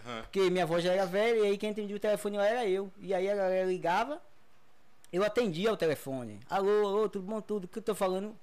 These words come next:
Speaker 2: Clécio." "Ô, seu Flécio." "Mas não é Flé-, é Clécio." É, e aí ficava naquela porra que eu deixava, não.
Speaker 1: Sim.
Speaker 2: Chama aí, eu passava o telefone, mas nunca gostei de, de, tipo assim, a gente pode rir de piadas, né?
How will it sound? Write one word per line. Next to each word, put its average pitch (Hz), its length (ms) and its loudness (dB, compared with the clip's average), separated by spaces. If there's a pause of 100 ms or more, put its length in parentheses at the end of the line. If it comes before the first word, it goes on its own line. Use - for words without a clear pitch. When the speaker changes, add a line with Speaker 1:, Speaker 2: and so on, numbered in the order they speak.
(120)
Speaker 2:
Clécio." 170 520 0 (1000)
"Ô, 277 180 4
seu 247 160 0
Flécio." 160 580 0
"Mas 220 200 -6
não 247 200 -2
é 240 140 2
Flé-, 180 240 -8
é 190 40 -8
Clécio." 208 680 0 (240)
É, 262 160 -4 (100)
e 233 120 -2
aí 262 100 4
ficava 262 260 -2
naquela 277 360 0
porra 254 260 0
que 269 100 -2
eu 277 60 0
deixava, 240 460 2
não. 208 280 0 (140)
Speaker 1:
Sim. - 220 -12
Speaker 2:
Chama 185 220 -2
aí, 180 140 2
eu 165 120 -2
passava 160 360 0
o 156 40 -4
telefone, 156 480 -4
mas 196 180 -2
nunca 247 220 -2
gostei 160 380 -4
de, 120 200 -14
de, 135 180 -6 (280)
tipo 254 200 -2
assim, 156 320 -2 (240)
a 131 80 -10
gente 165 180 -4
pode 190 240 -2
rir 175 120 -2
de 165 100 -10
piadas, 156 540 -2
né? 175 200 -6